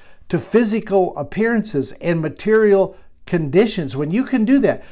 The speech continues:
you're gonna really sense a freedom in your life. When those things no longer control you, when your focus is not on them. All right, number three, let's deny that there is something in the universe to fear.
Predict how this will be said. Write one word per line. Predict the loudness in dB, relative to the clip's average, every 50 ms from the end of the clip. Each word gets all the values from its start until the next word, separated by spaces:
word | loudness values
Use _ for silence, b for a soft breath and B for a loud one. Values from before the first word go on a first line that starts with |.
| B B
you're | -4 -4 -2 0
gonna | 0 0 0
really | 0 2 2 0
sense | 0 0 -4 -4 -4 -6 -8
a | -12
freedom | -6 -4 -4 -2 -2 -4 -4
in | -4 -4
your | -4 -4 -4
life. | -4 -6 -8 -8 -10 -8
When | -4 -2
those | -2 -2 2 2
things | 4 4 4
no | 2 2
longer | 0 0 -2 -2 -4 -6
control | -6 -6 -8 -10 -6 -4 -4 -4 -4 -4
you, | -6 -10 B B B B B
when | -4 -4 -2
your | -2 -2
focus | -2 2 2 2 2 4 2 0 0 0
is | -4 -6 -4
not | -4 -4 -4 -4 -4
on | -4 -4 -6 -8
them. | -10 -12 -14 -16 -18 -20 -20 -20 -20 _ -20 -20 -20 -20 -20 -20 -20 -20 -20 -20 -20 _ -20 -20 -20 -20 -20 -20 -20 -20 -20 _ _ _ -20 -20 -20 -20
All | -20 -20 -20 -20 -20 _ -14 -6 -6 -6
right, | -4 -2
number | -2 0 0 0
three, | -2 -2 -2 -4 -4 -4 -8 -16 -20 _ -20 b b b b b b b b b
let's | 2 2 2 2 -2
deny | 0 2 4 4 4 4 2 0 0 -2 -2 -4 -6 -8 -12 -16 -18 -14 -6
that | -4 -4 -4 -2
there | -2 -2 -2
is | -2 -2 -2
something | 0 0 0 0 0 0 0 0 2
in | 0 0 0
the | -2 -4
universe | 2 2 4 4 4 2 0 -2 -2 -2 -4 -6
to | -8 -10
fear. | -10 -8 -8 -6 -4 -4 -4 -4 -6 -12